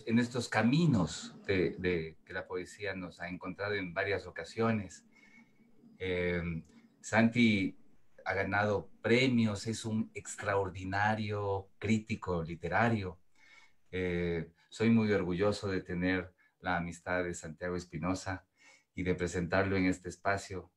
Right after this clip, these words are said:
desde El Ángel Editor. Gracias, Santi, por haber aceptado la invitación. Adelante.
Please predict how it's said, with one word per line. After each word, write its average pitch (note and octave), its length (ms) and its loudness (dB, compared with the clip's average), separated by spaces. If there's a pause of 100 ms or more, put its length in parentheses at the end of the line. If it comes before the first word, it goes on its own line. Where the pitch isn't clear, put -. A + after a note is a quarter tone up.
(440)
desde E2+ 240 -4
El E2 80 -4
Ángel F2 340 -4
Editor. D#2+ 640 -2
Gracias, F#2+ 380 0
Santi, F2+ 280 -6
por F2 240 -4
haber E2+ 200 -2
aceptado F2+ 440 0
la F2 80 2
invitación. D2+ 720 -6 (160)
Adelante. E2 580 -2